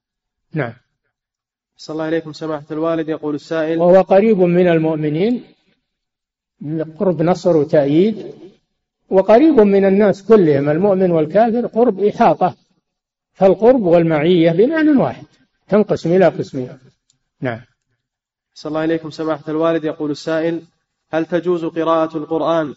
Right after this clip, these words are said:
Speaker 2: من الجوال بغير طهارة؟
Speaker 1: القرآن، الجوال ما هو مصحف، ما يسمى مصحف،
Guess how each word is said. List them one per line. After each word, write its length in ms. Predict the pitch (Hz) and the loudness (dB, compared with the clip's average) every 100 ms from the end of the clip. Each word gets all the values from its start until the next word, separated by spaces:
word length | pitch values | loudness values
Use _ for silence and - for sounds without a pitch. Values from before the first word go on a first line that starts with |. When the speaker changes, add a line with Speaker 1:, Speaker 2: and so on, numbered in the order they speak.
| _ | _
Speaker 2:
من 160 | 143 151 | -8 -6
الجوال 580 | 156 160 151 165 156 143 | -4 -4 -2 0 0 -2
بغير 340 | 147 156 151 | -4 -6 -6
طهارة؟ 460 | 151 147 151 160 156 _ _ _ _ _ _ _ _ _ _ | -8 -6 -4 -4 -8 _ _ _ _ _ _ _ _ _ _
Speaker 1:
القرآن، 720 | 139 - 170 185 208 185 185 | -14 -6 0 2 2 0 -2
الجوال 540 | 175 165 180 180 262 247 | -2 -4 -2 0 2 0
ما 80 | 160 | 0
هو 80 | |
مصحف، 440 | 156 139 - 139 135 | 0 -4 -8 -16 -8
ما 140 | 165 | -6
يسمى 340 | 165 170 151 139 | -4 -4 -6 -6
مصحف، 500 | 131 135 127 - | -8 -10 -14 -16